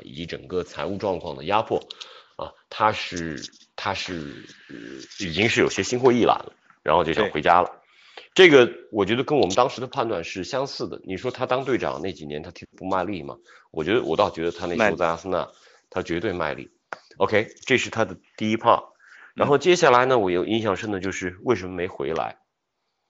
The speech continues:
Speaker 1: 他用了比较详细的篇幅来讲他为什么没回来。他说他原来啊，跟这个巴萨签的合同当中呢，专门自己要求加进一个条款，就是他的第一选择权回阿森纳。
Speaker 2: 嗯。
Speaker 1: 那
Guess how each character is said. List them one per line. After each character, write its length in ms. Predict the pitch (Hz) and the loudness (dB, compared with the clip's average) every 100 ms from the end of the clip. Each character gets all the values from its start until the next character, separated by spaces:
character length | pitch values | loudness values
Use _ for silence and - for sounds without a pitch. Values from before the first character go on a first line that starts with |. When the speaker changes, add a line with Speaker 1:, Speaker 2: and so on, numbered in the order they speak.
| _ - | _ -6
Speaker 1:
他 120 | 127 | -2
用 160 | 131 | 2
了 80 | 113 | 0
比 180 | - 104 | 0 -2
较 260 | 104 85 80 | 2 2 0
详 320 | - 85 113 | -2 -4 -4
细 120 | 131 | -6
的 80 | 92 | -8
篇 180 | 101 95 | -8 -8
幅 80 | 90 | -6
来 100 | 87 | -6
讲 160 | 76 | -6
他 100 | 60 | -8
为 120 | 85 78 | -8 -8
什 100 | 76 | -10
么 60 | |
没 120 | 71 | -12
回 240 | 76 - 65 | -12 -12 -10
来。 240 | 60 60 | -10 -12
他 100 | - | -12
说 140 | 87 95 | -10 -6
他 300 | 95 98 - - _ _ | -4 -4 -8 -20 _ _
原 240 | 80 90 | -2 0
来 260 | 113 76 78 | 2 0 0
啊， 200 | - 73 | -4 -10
跟 140 | - 98 | -10 -8
这 140 | 92 | -8
个 100 | 80 | -4
巴 160 | 98 101 | 0 0
萨 160 | 104 | 0
签 160 | 85 98 | -6 -6
的 100 | 85 | -8
合 120 | 78 | -8
同 120 | 87 | -10
当 160 | 98 98 | -12 -12
中 140 | 98 | -10
呢， 120 | 92 87 | -10 -8
专 220 | - 104 | -6 -6
门 180 | 101 101 | -6 -12
自 140 | 110 | -14
己 180 | 85 67 | -12 -8
要 140 | 80 | -8
求 140 | 82 87 | -8 -8
加 220 | 104 98 | -4 -4
进 160 | 92 82 | -6 -12
一 60 | |
个 60 | 80 | -12
条 220 | 71 80 | -4 -6
款， 200 | - - - _ _ _ | -4 -10 -10 _ _ _
就 100 | 90 | -12
是 340 | 82 - 78 _ _ | -10 -12 -14 _ _
他 120 | - 92 | -12 -12
的 80 | |
第 200 | 78 104 | -6 -6
一 40 | 101 | -6
选 200 | 82 64 | -8 -12
择 100 | 82 | -14
权 240 | - 78 | -12 -12
回 320 | - 73 73 - | -10 -8 -8 -6
阿 100 | 87 | -10
森 180 | - 92 | -8 -6
纳。 160 | 95 - _ _ _ _ - | -6 -6 _ _ _ _ -14
Speaker 2:
嗯。 200 | 104 82 _ | -14 -14 _
Speaker 1:
那 260 | 110 110 | 2 2